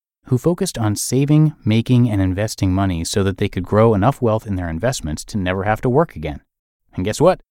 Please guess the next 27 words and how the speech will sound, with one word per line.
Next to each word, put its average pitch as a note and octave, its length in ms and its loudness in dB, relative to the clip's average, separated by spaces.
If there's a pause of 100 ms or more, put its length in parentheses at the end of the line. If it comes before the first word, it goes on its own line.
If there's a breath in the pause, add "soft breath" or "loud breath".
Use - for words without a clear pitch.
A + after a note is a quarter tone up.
(280)
They E2+ 260 -4
did D3+ 160 4
it. C3+ 140 0 (640)
At A#2 80 -4
the A#2+ 140 -2
age D3 200 0
of G2+ 100 -4 (120)
thirty-nine, B2+ 720 2
they F#2 120 -6
reached A#2 300 -2
financial A2 420 0
independence, D3 580 -2 (320)
quit - 200 -2
their F3+ 120 -4
jobs, C3 480 -2 (140)
and A2+ 300 2
retired. G2+ 480 -2 (580)
So C#3 120 2
if C#3 120 2
you're B3 120 0
interested D3 380 0
in G#2 160 2
learning G2 320 2
how G2 280 -2
to - 120 -12
save, A2+ 580 0
make, F#2+ 380 0